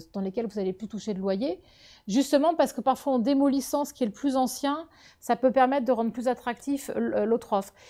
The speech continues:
Et puis, ça veut dire aussi dans les zones détendues qu'il faut extrêmement bien connaître les besoins.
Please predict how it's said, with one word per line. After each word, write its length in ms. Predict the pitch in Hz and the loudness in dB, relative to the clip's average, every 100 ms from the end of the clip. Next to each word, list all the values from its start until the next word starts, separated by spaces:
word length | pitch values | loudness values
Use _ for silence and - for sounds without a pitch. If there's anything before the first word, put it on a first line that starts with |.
| - - | -16 -6
Et 80 | 214 | 0
puis, 120 | 302 | 6
ça 160 | 339 | 8
veut 120 | 320 302 | 8 6
dire 200 | 320 294 | 4 4
aussi 220 | 277 269 | 0 -2
dans 100 | 277 | 0
les 120 | 233 | 0
zones 180 | 247 233 | 0 -2
détendues 380 | 240 240 233 320 | 0 0 2 0
qu'il 100 | 320 | 2
faut 200 | 247 262 | 0 0
extrêmement 480 | 277 - 302 277 269 | -4 -2 0 2 2
bien 180 | 240 262 | 2 0
connaître 400 | 269 262 320 294 | 2 2 2 2
les 100 | 226 | 0
besoins. 460 | 214 247 262 254 | 0 -2 -2 -4